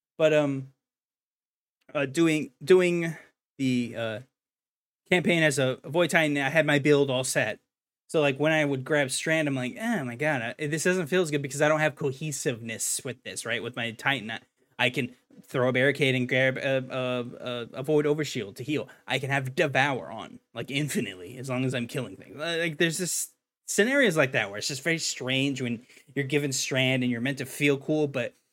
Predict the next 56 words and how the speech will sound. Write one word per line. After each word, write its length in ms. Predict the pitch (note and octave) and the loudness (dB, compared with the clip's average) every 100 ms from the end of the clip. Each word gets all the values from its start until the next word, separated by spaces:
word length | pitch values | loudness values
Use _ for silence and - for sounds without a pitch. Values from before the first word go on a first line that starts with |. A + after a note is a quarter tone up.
| - - | -18 0
you're 140 | D#3+ | 2
on 120 | E3+ | 4
Legendary, 400 | D3+ E3+ E3+ D#3+ | 2 2 2 2
so 120 | D3 | 0
it's 80 | C3 | -4
kind 200 | - D#3 | -2 -2
of 60 | C3+ | 0
hard. 240 | D3+ D3+ | 0 0
So, 100 | C#3+ | -2
like, 160 | A2+ - | -4 -8
you're, 160 | A#2+ - _ _ _ _ | -14 -16 _ _ _ _
you're 320 | C3 A#2+ - - | -4 -2 -4 -4
ha-, 180 | D3 A#2 | -4 -2
you're 240 | C3 B2+ | -2 0
having 200 | C#3 C#3+ | 0 -2
to 80 | C3 | -4
grapple 360 | C3+ C3 C3+ C3 | 0 2 2 -2
with, 160 | B2+ | -2
like, 280 | A#2+ A2 - - | -2 -4 -6 2
"Oh, 220 | A3+ F#3 | 4 4
I 120 | B2+ | 2
can 280 | C3 C#3 C3 | -2 -2 -4
be 280 | C3 D#3+ D3 | -6 -6 -2
very 320 | C#3 C#3+ C#3 | 2 2 2
strong. 540 | - - D3+ D3 C#3+ C#3+ | -4 -2 0 0 -2 2
Oh, 160 | D#3 | 2
and 80 | D3 | 4
also 240 | D3 D3+ C#3 | 0 0 0
I 80 | |
need 160 | C3+ C3 | 2 0
to 60 | B2 | -2
do 140 | B2+ | -4
Strand," 360 | - C3 B2+ A#2+ | -2 0 0 -2
which 160 | - | -4
I'm 100 | B2 | -6
like, 160 | A2+ A2 | -6 -2
"I 100 | C3+ | 0
am 180 | F3+ F#3+ | 0 -2
strong, 340 | - F#3 F3 | 0 2 2
but 100 | D3 | 4
also, 260 | D3 D3 D#3 | 2 4 2
like, 380 | C#3 B2 B2 - _ _ _ _ _ _ _ | 2 0 -4 -16 _ _ _ _ _ _ _
I'm 320 | C#3 C#3 A#2 | -2 0 0
way 140 | A#2+ D3+ | 0 0
stronger 320 | - D#3 D#3 | 4 4 4
with 120 | D3 | 2
my 140 | B2+ B2 | 2 0
other 160 | C#3+ | 0
things 240 | C#3 C#3+ C3+ | 0 -2 -2
'cause 140 | C3 | -4
I 80 | B2 | -6
can 240 | A#2 G#2+ _ _ _ _ | -8 -16 _ _ _ _
heal 240 | E3+ D#3 D#3 | 0 2 2
infinitely." 580 | D#3 C#3 D3+ C#3+ D3 C#3+ | 0 -2 -4 -2 -2 -2
So 200 | C3 B2 | -4 -4
it, 160 | - | -6